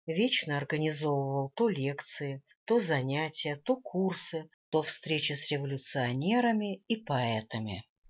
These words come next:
Что-то из этого оказывалось полезным, например, курсы по ликвидации безграмотности, но остальное... Можно узнать, какова тема лекции?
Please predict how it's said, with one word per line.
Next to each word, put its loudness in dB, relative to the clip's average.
Что-то 0
из 0
этого 2
оказывалось 0
полезным, 0
например, 0
курсы -2
по -4
ликвидации 0
безграмотности, 0
но 0
остальное... 0
Можно 2
узнать, -2
какова 2
тема 2
лекции? -2